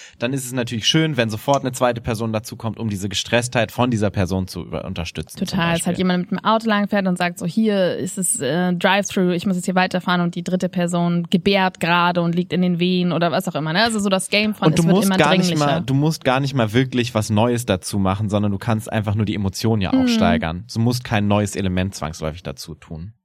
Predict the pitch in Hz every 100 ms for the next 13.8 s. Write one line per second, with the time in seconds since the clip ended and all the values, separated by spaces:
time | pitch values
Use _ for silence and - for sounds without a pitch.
0 | _ _ - 196 185 - 160 160 - _
1 | _ _ _ _ _ - 233 - 294 330
2 | 302 156 - _ _ _ _ 131 135 135
3 | 135 135 131 123 - _ _ _ _ _
4 | _ _ - - 135 - 151 160 147 131
5 | 127 - 139 185 190 165 170 - - -
6 | 147 143 - - - _ _ _ _ _
7 | _ - 117 156 147 131 120 156 165 147
8 | - 143 139 139 160 156 147 - 131 123
9 | 131 120 135 175 170 - 160 - 143 147
10 | 143 135 131 127 117 120 - 117 104 92
11 | - 120 127 123 127 120 113 127 135 -
12 | 117 120 120 120 131 123 - 123 120 117
13 | 117 131 123 107 147 151 143